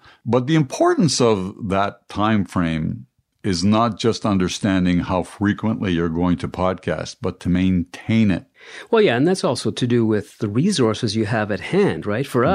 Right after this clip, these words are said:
Speaker 2: us, it's the two of us, essentially, plus what we bring to it, the research we do in advance and the talking we do in advance of each podcast, the
Speaker 1: Mm-hmm.
Speaker 2: sense of the flow of it that we establish.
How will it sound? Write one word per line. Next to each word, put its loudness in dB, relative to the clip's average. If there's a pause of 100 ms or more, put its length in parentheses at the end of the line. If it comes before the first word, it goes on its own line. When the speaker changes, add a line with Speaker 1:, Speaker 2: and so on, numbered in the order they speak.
Speaker 2:
us, -8 (300)
it's -4
the -2
two -2
of 0
us, -2
essentially, -2 (340)
plus -4
what 0
we 2
bring 2
to 0
it, 0
the 2
research -2
we 2
do 2
in 2
advance 0
and 0
the -2
talking -2
we 2
do 2
in 4
advance 0
of -4
each -4
podcast, -4
the 0
Speaker 1:
Mm-hmm. 2
Speaker 2:
sense 2
of -2
the -2
flow 0
of -2
it -2
that -4
we 0
establish. -2